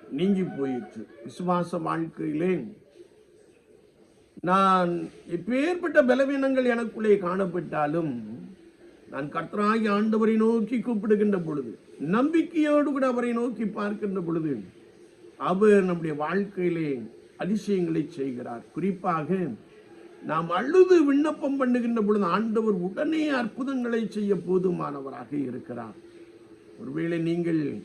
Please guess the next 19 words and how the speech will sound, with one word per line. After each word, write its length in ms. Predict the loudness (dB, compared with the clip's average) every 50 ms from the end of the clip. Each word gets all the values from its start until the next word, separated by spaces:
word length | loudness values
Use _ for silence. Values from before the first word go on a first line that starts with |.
| -14 -20 -20 -20 -20 -20 -20 -20 -20 -20 -20 -20 -16 -12
உங்கள் 300 | -10 -10 -10 -10 -10 -6
சரீர 320 | -4 -2 -2 0 2 2 4
பலவீனத்தின் 720 | 4 2 2 2 0 0 0 2 0 0 0 -2 -2 -2 0
நிமித்தமாக 580 | 0 0 0 -2 -2 -2 0 0 0 0 0 -2 -2 -2 -2 -4 -6 -10 -14 -14 -8 0
வெகுவாய் 640 | 2 2 4 4 4 2 2 2 0 0 0 -2 -4 -6
பாடுபடுகிற 680 | -8 -8 -6 -2 2 2 4 4 4 2 2 0 0 -2 -2
ஒரு 140 | -4 -4 -6
நபராய் 420 | -8 -8 -10 -10 -8 -8 -8 -10 -10 -10
காணப்படலாம், 800 | -12 -12 -10 -10 -12 -12 -12 -14 -12 -12 -12 -12 -14 -14 -16 -18 -20 -20 -20 -20 -20 -20 -20 -20 -20 -20 -20 -20 -20 -20 -20 -20 _ _ _ _ _ _ -4
அல்லது 220 | -2 0 2 2 2
நீங்கள் 320 | 4 4 4 4 4 4 4
வாழ்ந்து 320 | 2 0 -2 2 4 4 4
கொண்டிருக்கிற 500 | 4 4 2 2 0 -2 -4 -4 -4 -4 -2
சமுதாயத்திலே 840 | -2 -2 -4 -2 0 4 4 4 4 2 0 0 4 6 6 6 6 6 0 -2 -4 -8 -12 -16 -20 -14 -8
மிகுந்த 480 | -6 -4 -2 -2 -2 -2 -4 -2 0 0 2 2 2 2
நெருக்கத்தின் 720 | 2 4 4 4 4 4 2 -4 -6 -6 -6 -2 0 0 2
மத்தியிலே 480 | 0 0 -2 -4 -4 -2 2 2 2 2
நீங்கள் 380 | 2 0 -2 -2 -2 -4 -6
காணப்படலாம். 840 | -8 -8 -6 -4 -4 -4 -6 -8 -10 -8 -8 -6 -6 -8 -8 -10 -12